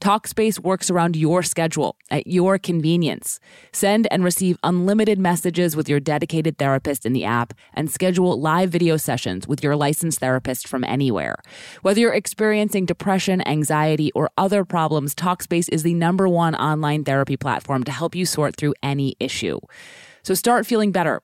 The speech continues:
with a single message. Match with a licensed therapist when you go to Talkspace dot com and get a hundred dollars off your first month with the promo code decoder. That's a hundred dollars off when you use the code decoder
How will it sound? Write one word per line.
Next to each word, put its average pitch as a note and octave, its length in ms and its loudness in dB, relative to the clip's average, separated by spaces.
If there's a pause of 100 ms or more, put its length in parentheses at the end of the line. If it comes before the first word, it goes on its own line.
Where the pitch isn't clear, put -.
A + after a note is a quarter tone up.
with B2+ 140 -4
a E3 60 0
single F3 380 0
message. C3+ 580 -2 (140)
Match F3+ 320 0
with A3 100 2
a G#3+ 60 2
licensed F3+ 500 2
therapist D#3 480 0
when D3 100 -2
you C#3 80 0
go E3 200 2
to F#3+ 60 2
Talkspace E3+ 720 -2
dot E3 240 0
com C3+ 360 -2 (340)
and F3+ 120 0
get G3 120 2
a - 20 0
hundred A#3 400 2
dollars G3 320 2
off D3+ 240 0
your D3 140 -2
first E3+ 340 -2
month C#3+ 320 0
with D#3 160 0
the D#3+ 80 -2
promo E3 460 0
code C#3 440 0
decoder. C3 720 -2 (480)
That's F3+ 160 -2
a G3 40 2
hundred A3 280 2
dollars G3+ 300 2
off C#3+ 320 0
when E3 80 0
you E3 80 0
use E3 320 2
the - 80 -2
code C#3+ 360 0
decoder D3 580 -2